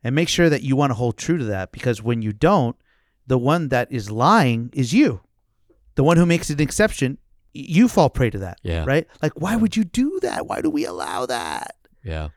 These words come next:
Speaker 1: And we always try to justify it, but the exception is not the rule.
Speaker 2: Yeah.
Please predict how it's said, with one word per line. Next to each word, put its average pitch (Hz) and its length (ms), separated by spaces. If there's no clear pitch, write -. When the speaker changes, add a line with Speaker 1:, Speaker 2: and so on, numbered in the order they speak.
Speaker 1:
And 185 100
we 220 100
always 254 220
try 262 140
to 240 80
justify 220 640
it, 147 140
but 156 120
the 175 100
exception - 760
is 151 220
not 190 280
the 170 80
rule. 170 600
Speaker 2:
Yeah. 82 240